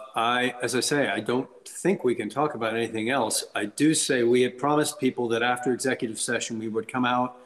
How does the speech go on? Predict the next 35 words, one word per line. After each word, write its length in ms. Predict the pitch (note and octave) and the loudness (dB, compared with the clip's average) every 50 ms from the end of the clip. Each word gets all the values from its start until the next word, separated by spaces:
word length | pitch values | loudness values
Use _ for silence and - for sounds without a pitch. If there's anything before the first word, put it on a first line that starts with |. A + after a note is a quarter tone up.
| - - _ _ _ - | -20 -20 _ _ _ -2
and 260 | B2 A#2+ A#2 A#2 A2 | 0 0 0 0 2
give 200 | A#2+ A#2+ A#2 A2+ | 2 2 2 4
a 80 | A#2 | 2
review 680 | G#2+ A2 A2+ G#2+ A2+ D3 E3+ E3+ D3+ D3 C#3+ C3 - - | 2 2 2 2 2 4 4 6 6 6 4 2 0 2
of 180 | B2 A#2+ - - | 0 -2 0 2
what 240 | A2 C3+ C#3+ - - | 0 0 0 2 2
we 140 | A#2+ A#2+ - | 2 2 4
had 240 | A#2 A#2+ A2+ G#2 | 2 0 -2 0
done 280 | - B2 B2 B2 B2 A2+ | 0 0 0 2 2 0
in 120 | A2 G#2+ | 0 0
that 180 | G#2 G#2 G#2+ G#2 | 0 0 0 0
executive 540 | G2+ F#2+ G2 G2+ G#2 G2+ - G#2 F#2+ F2+ - | 0 -2 -2 -4 -4 -2 -2 -4 -4 -4 -4
session. 380 | - A2+ G#2 G#2 - - - - _ _ _ _ _ _ - | -2 0 0 -2 -2 -8 -12 -16 _ _ _ _ _ _ -12
So 220 | - - G#2+ F#2+ | -6 -4 -2 0
we 160 | F#2+ G#2+ A2 | 2 2 2
will 280 | G#2 F#2+ A#2 B2+ C3 A#2+ | 4 4 4 4 4 4
do 240 | G2+ A#2+ A#2 A2 G2+ | 4 4 4 4 4
that, 380 | G2+ G#2+ G#2 G2 G2 - - - | 2 2 2 2 2 0 -2 -2
those, 220 | G#2+ G2+ G2+ - | 0 0 0 -2
for 160 | - - - | -2 -2 0
those 240 | G#2 A2 A2 G#2+ G2+ | 2 2 2 2 0
of 100 | G#2 F#2 | 2 2
you 120 | G#2 G2+ | 2 4
who 60 | G2 G2+ | 4 2
want 260 | G2 F#2+ G2+ G#2 G2 | 2 2 2 2 2
to 60 | F#2+ | 2
stay 280 | - - - G#2 G2+ F#2+ | 0 0 0 0 0 0
tuned. 540 | - - - A2+ G#2+ G2 F2+ F2 E2+ - - - _ _ - - - - _ _ - - - - - | 0 2 2 2 2 2 0 -2 -8 -10 -16 -20 _ _ -20 -20 -20 -20 _ _ -20 -20 -14 -6 -4
Um, 420 | G#2 G#2 G2+ G2+ G2 G2 F#2+ - - - - _ - - _ _ - | -2 0 2 2 2 0 0 -4 -12 -20 -20 _ -20 -20 _ _ 2
good. 360 | - D3 F3+ F#3+ - - - - - - | 4 4 4 4 2 -2 -8 -16 -16 -16
Then 420 | - - A2+ A#2+ A#2+ A#2+ A#2+ A#2 - - - _ _ - | -10 -4 -2 -2 0 -2 -2 -6 -8 -14 -20 _ _ -6
are 140 | C3 A#2+ A#2+ | -2 -2 0
there 180 | A#2+ B2+ B2+ - | 0 -2 -2 0
any 240 | - C3+ D3 D3 C#3 | 0 2 2 2 2
further 680 | C#3+ - - - - D#3 D#3+ D#3 D#3 D3+ D3 C#3+ C#3+ | 0 -4 -6 0 2 4 6 6 6 6 4 4 0